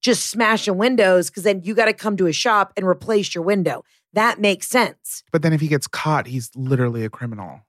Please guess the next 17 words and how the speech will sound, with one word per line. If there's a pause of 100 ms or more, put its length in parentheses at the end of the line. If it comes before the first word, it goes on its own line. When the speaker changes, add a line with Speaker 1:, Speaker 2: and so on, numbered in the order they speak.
(280)
Speaker 1:
They're
already
criminals.
Speaker 2:
I
mean,
everyone's
a
cri-,
this
city's
a
criminal.
Speaker 1:
This
ci-,
America's
criminal. (180)
Speaker 2:
<laughs>